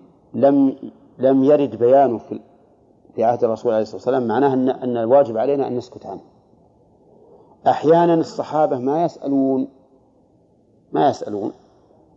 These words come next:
لكن ينزل الوحي بشيء. أحيانا الصحابة الذين حول الرسول عليه، عليه الصلاة والسلام ما يسألون،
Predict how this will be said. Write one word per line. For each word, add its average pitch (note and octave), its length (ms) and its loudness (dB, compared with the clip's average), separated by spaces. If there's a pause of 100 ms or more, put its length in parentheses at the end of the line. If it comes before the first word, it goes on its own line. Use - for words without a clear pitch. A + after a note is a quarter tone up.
(220)
لكن C3+ 320 0
ينزل D3 280 4
الوحي B2 340 0
بشيء. - 540 -10 (1200)
أحيانا D#3+ 400 2
الصحابة C#3+ 520 -2
الذين C3+ 300 0
حول C#3 220 -4
الرسول B2 280 -2
عليه، A#2 240 0
عليه A#2 140 -2
الصلاة A#2 140 -10
والسلام A#2 260 -6
ما C#3 160 4
يسألون، C#3+ 460 -2